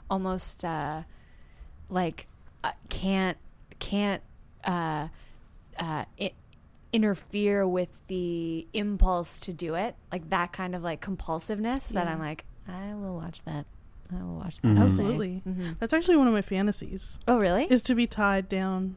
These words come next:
Speaker 2: and, um, to watch a guy masturbate and
Speaker 1: Yeah.
Speaker 2: then have him come on me.
Speaker 1: There's this scene in
Speaker 2: Yeah.
Speaker 1: Girls.
Speaker 3: That's cool.
Speaker 1: Do you remember that? You remember,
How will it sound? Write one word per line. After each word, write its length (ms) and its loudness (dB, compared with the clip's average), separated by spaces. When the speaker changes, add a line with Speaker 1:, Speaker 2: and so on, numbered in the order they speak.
Speaker 2:
and, 520 -2
um, 520 -4
to 140 -4
watch 260 -8
a 60 -4
guy 320 -4
masturbate 560 -2
and 80 2
Speaker 1:
Yeah. 80 2
Speaker 2:
then 320 -2
have 160 -4
him 140 -4
come 180 -8
on 140 -4
me. 240 -6
Speaker 1:
There's 180 8
this 200 4
scene 380 2
in 160 2
Speaker 2:
Yeah. 40 0
Speaker 1:
Girls. 380 4
Speaker 3:
That's 160 4
cool. 220 6
Speaker 1:
Do 60 -2
you 60 4
remember 220 2
that? 180 2
You 80 2
remember, 360 0